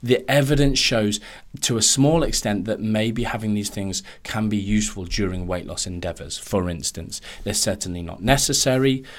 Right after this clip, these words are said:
Um, I'm really happy for you to drink water. Fantastic." You know, end of discussion. Um, if you want to, I can show you all of the studies that show that,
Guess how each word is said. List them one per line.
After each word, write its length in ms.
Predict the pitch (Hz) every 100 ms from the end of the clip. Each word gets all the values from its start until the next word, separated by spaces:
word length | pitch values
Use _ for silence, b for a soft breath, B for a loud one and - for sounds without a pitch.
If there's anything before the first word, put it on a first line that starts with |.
| B B
Um, 180 | 107 98
I'm 320 | 117 110 104 110
really 320 | 131 135 131
happy 320 | 139 131 127
for 120 | -
you 80 | 127
to 120 | 113
drink 240 | 120 117 104
water. 400 | 120 127 131 127
Fantastic." 1080 | - - 127 127 - 139 - 147 139 - - -
You 100 | 120
know, 200 | 110 - -
end 200 | 127 131
of 100 | 131
discussion. 640 | 120 - 202 214 87 85 B B -
Um, 220 | 117 107 B B B - 151
if 220 | 143 139
you 120 | 135
want 440 | 117 131 170 165
to, 360 | - 110 117 120
I 160 | 123 127
can 220 | - 131
show 420 | 113 - - 160
you 440 | 190 185 139 117 113
all 260 | 123 113 101
of 140 | 92
the 100 | 101
studies 560 | - - 85 87 101 - B B
that 240 | 98 104 101
show 400 | - 113 101 92
that, 460 | 92 90 - -